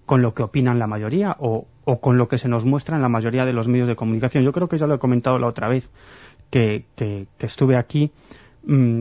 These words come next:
eh, no es, no es que los periodistas, eh, engañen o, o desinformen, sino yo creo que es una cuestión de falta de tiempo. Es decir, tú cuando estás en un informativo y te llega una información, tú lo máximo que puedes hacer, pues, es mirar cuatro datos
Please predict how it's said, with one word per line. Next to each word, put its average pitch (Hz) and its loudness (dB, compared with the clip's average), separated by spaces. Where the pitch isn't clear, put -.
eh, 117 -6
no 123 4
es, - -6
no 147 4
es 165 0
que 196 2
los 185 0
periodistas, 123 -2
eh, 101 -8
engañen 120 0
o, 101 -10
o 123 -2
desinformen, 113 0
sino 135 2
yo 139 4
creo 180 0
que 175 -2
es 160 -4
una 156 0
cuestión - -2
de 135 0
falta 135 -2
de 117 -4
tiempo. 139 -2
Es 123 -2
decir, 120 -4
tú 120 0
cuando 131 4
estás 131 -2
en 139 2
un 131 4
informativo 127 -2
y 143 0
te 117 0
llega 110 0
una 123 4
información, 131 0
tú 143 2
lo 131 6
máximo 135 2
que 127 -2
puedes 135 -4
hacer, 156 0
pues, - -8
es 120 0
mirar 123 2
cuatro 135 0
datos 151 -2